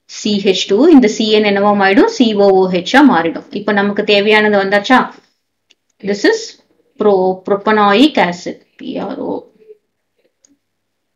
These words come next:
Propanoic acid.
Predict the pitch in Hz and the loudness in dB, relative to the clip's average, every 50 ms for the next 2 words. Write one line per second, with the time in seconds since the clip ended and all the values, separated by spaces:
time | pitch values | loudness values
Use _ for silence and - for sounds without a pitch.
0 | _ _ _ _ _ _ _ _ _ _ _ _ _ _ _ _ _ _ _ _ | _ _ _ _ _ _ _ _ _ _ _ _ _ _ _ _ _ _ _ _
1 | _ _ _ _ _ _ _ _ _ _ _ _ _ _ _ _ _ _ _ _ | _ _ _ _ _ _ _ _ _ _ _ _ _ _ _ _ _ _ _ _
2 | _ _ - - 196 196 196 - - 233 247 294 440 508 - - - - 214 202 | _ _ -10 -4 -4 -4 -4 -4 0 2 2 2 2 0 -4 -12 -14 -8 -6 -4
3 | 202 196 190 185 185 190 220 285 381 - - - - - - 156 139 147 - - | -2 -2 -2 0 0 2 2 2 2 0 -4 -12 -12 -12 -10 -12 -12 -12 -12 -6
4 | - 185 - - | -6 -6 -6 -6